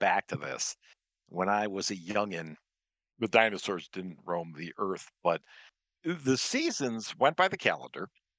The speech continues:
and if it was, y-, you know, the average, it was like twenty-five degrees, thirty degrees in February when I was growing up. Well, we've been getting into the forties, fifties, and even sixties,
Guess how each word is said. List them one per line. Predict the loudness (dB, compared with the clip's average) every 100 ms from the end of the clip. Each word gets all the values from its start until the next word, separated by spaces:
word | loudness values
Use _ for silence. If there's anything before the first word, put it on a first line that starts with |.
| _ _ _ _
and | 4 4 4 -2 -4 -4 -6 -8 -10 -12 -18 -18 -14 -14 -18 _ -4
if | -4 -2
it | -4 -4
was, | -6 -6 -6 -6 _ _ _ _ _ _ _ _
y-, | -20 -20 -20 _ _ _
you | 0
know, | 0
the | 4 8
average, | 8 6 0
it | -4
was | -2
like | -4 _ -6
twenty-five | -4 -4 -4 -6 -6
degrees, | -8 -8 -8 -6 -6
thirty | -4 -4 -6
degrees | -16 -14 -12 -10 -12 -14 _ _ -20
in | -6
February | 0 0 -2 -10 -8 -12 -14
when | -12
I | -12 -10
was | -10 -10
growing | -12 -10 -10
up. | -12 -4
Well, | -2 -2 -4 -20 -20 -20 _
we've | -6 -4
been | -4
getting | -4 -4 -4
into | -12 -16
the | -16 -2
forties, | 0 2 -2
fifties, | -2 -2 -2 -8
and | -8
even | -8 -8
sixties, | -4 -4 -4 -8 -8